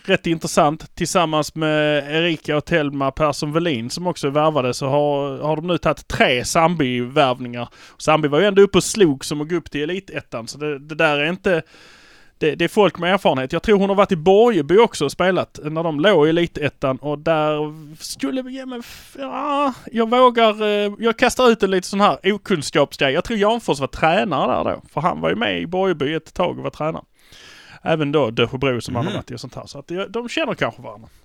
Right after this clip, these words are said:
Speaker 1: sen innan.
Speaker 2: Ja. Ja, och innan har vi också då pratat om Erika och Telma Persson Velin som också har anslutit.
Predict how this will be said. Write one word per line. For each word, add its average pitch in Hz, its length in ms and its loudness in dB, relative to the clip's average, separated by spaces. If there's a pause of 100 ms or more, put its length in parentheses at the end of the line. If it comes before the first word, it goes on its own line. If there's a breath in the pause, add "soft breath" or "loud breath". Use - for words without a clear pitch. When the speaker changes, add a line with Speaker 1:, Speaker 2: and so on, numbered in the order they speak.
Speaker 1:
sen 202 240 -6
innan. 240 240 -4 (1160)
Speaker 2:
Ja. - 180 -16 (680 soft breath)
Ja, 117 240 4
och 135 120 0
innan 135 240 2
har 131 140 4
vi 117 100 0
också - 160 -4
då 113 100 2
pratat 110 380 -2
om 107 120 -2
Erika 117 500 0
och 98 100 -6
Telma 101 340 -2
Persson 98 440 -2
Velin 113 380 -4
som 104 140 -8
också 101 200 -6
har 101 80 -4
anslutit. 101 520 -6